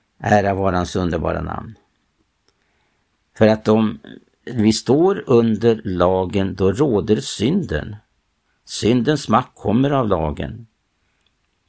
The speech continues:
Och jag läser återigen den fjortonde versen i Romarbrevet sex. "Ty synden skulle icke råda över eder, eftersom icke står under lagen, utan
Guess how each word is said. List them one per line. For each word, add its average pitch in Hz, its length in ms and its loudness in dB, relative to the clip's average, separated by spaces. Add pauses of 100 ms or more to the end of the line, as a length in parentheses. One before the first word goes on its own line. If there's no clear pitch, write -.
(640)
Och 101 140 0
jag 107 160 4
läser 113 460 2
återigen 120 640 0
den 113 120 0
fjortonde 101 500 0
versen 90 480 -2
i 87 100 -4
Romarbrevet 85 840 -4 (200)
sex. - 380 -8 (1080)
"Ty 92 160 0
synden 123 520 2
skulle 113 220 0
icke 110 240 0
råda 95 500 0
över 95 260 0
eder, 101 480 0
eftersom 104 560 -2
icke - 240 -6
står 90 400 -4
under 95 240 -2
lagen, 127 840 0
utan 95 480 -6